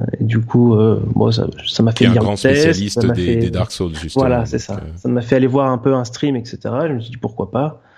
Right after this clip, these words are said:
Speaker 2: Hmm.
Speaker 1: Et,
Speaker 2: D'accord.
Speaker 1: euh, et voilà, donc, euh, c'est, ça, ça se fait très bien. Et, euh, il faut garder à l'esprit que c'est pas du tout, faut pas s'attendre à un, un chef-d'œuvre, et c'est pas du tout au même, à la che-, arrive pas à la che-, à la cheville d'un, d'un Dark Souls.
Speaker 2: D'accord.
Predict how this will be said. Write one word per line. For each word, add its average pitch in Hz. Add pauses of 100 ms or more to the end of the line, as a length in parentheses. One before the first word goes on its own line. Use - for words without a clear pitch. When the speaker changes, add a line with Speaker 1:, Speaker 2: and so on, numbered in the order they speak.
Speaker 2:
Hmm. 87 (760)
Speaker 1:
Et, 107
Speaker 2:
D'accord. 95 (100)
Speaker 1:
euh, 92
et -
voilà, 113
donc, 135
euh, 98
c'est, -
ça, -
ça 117
se 117
fait 117
très 117
bien. 131
Et, - (380)
euh, 110
il -
faut 135
garder 123
à 113
l'esprit 147
que 143
c'est 117
pas 120
du 117
tout, -
faut 127
pas 139
s'attendre 127
à 110
un, 104
un 107
chef-d'œuvre, 123
et -
c'est 104
pas 131
du 120
tout 139
au 127
même, 123
à 117
la 120
che-, 113
arrive 120
pas 147
à -
la 117
che-, 127
à 117
la 117
cheville 151
d'un, 117
d'un 113
Dark 110
Souls. - (200)
Speaker 2:
D'accord. -